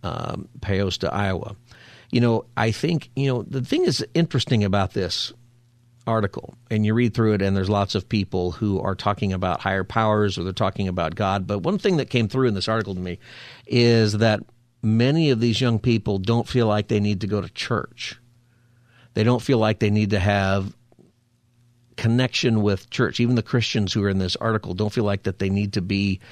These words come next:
um, going to church services. And if you're, wherever you're at, I would say to you, number one,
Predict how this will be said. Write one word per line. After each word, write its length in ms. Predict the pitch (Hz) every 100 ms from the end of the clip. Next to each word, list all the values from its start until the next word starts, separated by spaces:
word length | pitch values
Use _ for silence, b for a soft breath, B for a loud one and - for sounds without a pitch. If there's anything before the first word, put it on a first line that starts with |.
| B B B -
um, 540 | 110 110 104 104 117 - _ _ _ _ _ -
going 320 | 131 135 143
to 120 | 123 123
church 360 | - 143 131
services. 680 | - 135 170 - - - - - _ _ _ _ b b b b b _ -
And 320 | 127 123 120
if 160 | 117
you're, 300 | 123 117 117 - -
wherever 380 | 123 131 160 175
you're 180 | 131 98
at, 260 | 101 92 - - - -
I 120 | 120
would 160 | 139 -
say 240 | - 170
to 160 | 160 139
you, 320 | 123 107 - -
number 240 | 139 135
one, 380 | 123 113 107